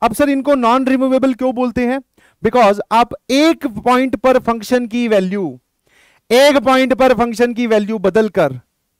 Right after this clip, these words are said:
फंक्शन को कंटीन्यूअस नहीं बना सकते। जैसे मैं बोलूं कि इस ग्राफ को आपको कंटीन्यूअस बनाना है, इस ग्राफ को क्या बनाना है? कंटीन्यूअस। तो आप बोलोगे "सर ये पूरी लाइन है ना, यहां ले आओ।" जब तू इस लाइन को नीचे लेके आया तो तूने एक पॉइंट पे फंक्शन की वैल्यू नहीं बदली,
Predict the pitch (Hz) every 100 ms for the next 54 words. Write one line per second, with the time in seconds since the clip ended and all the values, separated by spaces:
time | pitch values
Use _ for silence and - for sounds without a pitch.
0 | _ _ - 180 196 220 214 196 185 190
1 | 185 175 151 123 120 117 - _ _ _
2 | _ _ _ _ - 196 240 240 240 247
3 | 247 220 240 233 - 226 233 233 233 233
4 | 233 208 165 139 135 139 _ _ _ _
5 | _ _ - 196 196 208 214 208 202 208
6 | 233 185 160 147 135 131 _ _ _ _
7 | _ _ - 220 220 233 240 240 254 214
8 | 233 226 240 220 214 226 233 185 165 160
9 | 127 131 _ _ _ _ _ _ - 208
10 | 240 220 220 233 240 233 226 247 240 233
11 | 240 233 233 240 240 - 240 233 233 220
12 | 226 226 220 208 208 214 214 160 139